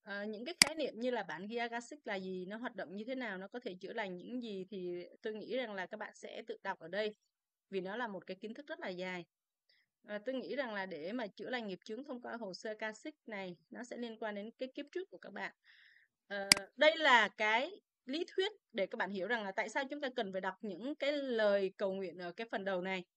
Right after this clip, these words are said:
Còn ở phía sau này là cái phần lý giải để các bạn biết rằng là, ồ, những khó khăn trong hiện tại của chúng ta không chỉ đến từ ông bà tổ tiên, mà còn đến từ chính cái nghiệp mà chúng ta đã gây ra trong những kiếp trước.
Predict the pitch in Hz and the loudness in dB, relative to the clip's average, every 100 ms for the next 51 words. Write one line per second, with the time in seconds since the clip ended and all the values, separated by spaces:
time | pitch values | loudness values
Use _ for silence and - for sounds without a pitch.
0 | _ _ _ - - 208 208 202 180 196 | _ _ _ 4 4 0 0 0 -2 -4
1 | 262 277 254 247 294 - 247 269 190 185 | 0 2 4 4 2 0 -2 -2 -4 -2
2 | 240 339 370 233 165 240 220 - 214 190 | -2 -2 0 0 0 0 0 0 -2 0
3 | 240 285 240 196 180 - _ _ _ - | 0 2 0 0 -4 -10 _ _ _ 0
4 | 233 214 208 _ _ _ _ _ _ 220 | 4 4 2 _ _ _ _ _ _ -6
5 | 214 240 269 - 247 240 226 185 175 190 | -4 -2 0 0 0 0 -4 -4 -6 -6
6 | 220 247 226 202 _ - 302 277 175 180 | -2 2 2 0 _ -4 -4 -2 -4 -2
7 | 226 190 208 185 175 170 214 202 _ _ | -2 0 0 -2 -4 -2 -2 -4 _ _
8 | _ _ _ - 220 214 202 202 220 202 | _ _ _ 0 6 8 8 4 0 2
9 | 190 180 - - 220 254 349 427 - 220 | 0 -6 -10 -4 2 2 2 -4 4 6
10 | 190 180 _ - 302 415 427 339 240 190 | 6 0 _ -2 -2 -2 -4 0 2 2
11 | 170 165 208 240 180 208 220 202 196 196 | -2 -8 -6 -4 -4 -2 -2 0 -2 -4
12 | 190 170 208 240 - 254 | -4 -8 -8 -8 -4 -4